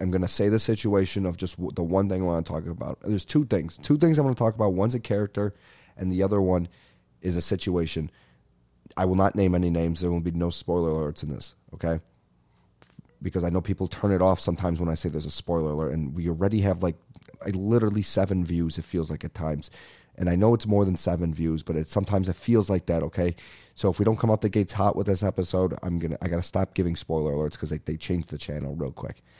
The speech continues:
So as I was gonna say, let me start with the character, Fezco, okay? Don't know his name in real life.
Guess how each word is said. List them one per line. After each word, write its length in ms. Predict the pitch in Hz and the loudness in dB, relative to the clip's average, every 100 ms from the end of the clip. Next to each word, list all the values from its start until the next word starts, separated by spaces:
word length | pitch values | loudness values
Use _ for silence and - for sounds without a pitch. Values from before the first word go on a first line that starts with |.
| _ - | _ -4
So 260 | - 98 - | 2 2 6
as 220 | 117 131 | 8 8
I 60 | 127 | 6
was 120 | 120 | 4
gonna 140 | 110 | 0
say, 160 | - 98 | 0 2
let 100 | 107 | 2
me 60 | |
start 180 | 110 123 | 2 0
with 120 | 95 | -2
the 80 | 90 | -4
character, 480 | - 82 76 - - - - | -2 -2 -2 -8 -12 -16 -20
Fezco, 680 | - 101 85 - 76 - - _ _ _ _ _ - | 2 4 4 0 -6 -6 -10 _ _ _ _ _ 0
okay? 280 | 95 95 - _ _ _ _ _ _ _ _ | 0 0 -4 _ _ _ _ _ _ _ _
Don't 160 | 98 95 | -2 2
know 160 | 107 104 | 4 4
his 180 | 104 | 4
name 240 | 101 98 95 | 4 2 2
in 100 | 87 | 0
real 200 | 85 73 | 0 -2
life. 320 | 69 55 | -4 -8